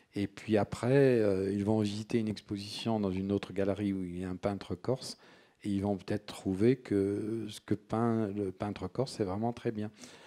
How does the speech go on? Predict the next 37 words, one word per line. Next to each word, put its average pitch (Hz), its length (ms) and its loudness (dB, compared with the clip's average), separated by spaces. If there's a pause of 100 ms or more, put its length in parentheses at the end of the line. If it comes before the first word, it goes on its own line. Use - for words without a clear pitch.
(240)
Donc, 110 260 0 (440)
il, 113 720 -6
et, 113 260 0
et 117 40 -2
c'est 110 160 0
grâce 110 260 2
à 107 80 -2
ça, 131 180 -2
en 104 120 -2
fait, - 220 2
que - 100 -2
les 92 160 2
artistes - 460 -10
contemporains 95 1040 0 (100)
continuent 101 680 -2
à 95 60 0
tirer 104 300 -2
leur 95 180 0
épingle 101 380 -4
du 107 160 -2
jeu. 127 200 0 (400)
C'est - 180 -10
parce 107 200 2
que, - 260 6 (720)
euh, 110 160 -2 (460)
ils, 113 260 -6
ils 117 160 0
vendent 131 240 10
au 120 60 10
coup 123 200 0
par - 300 2
coup, 156 300 2 (720)
euh, 110 440 2
sans 117 420 2
vendre 131 280 6
obligatoirement. 113 680 2 (420)
Ah, - 160 0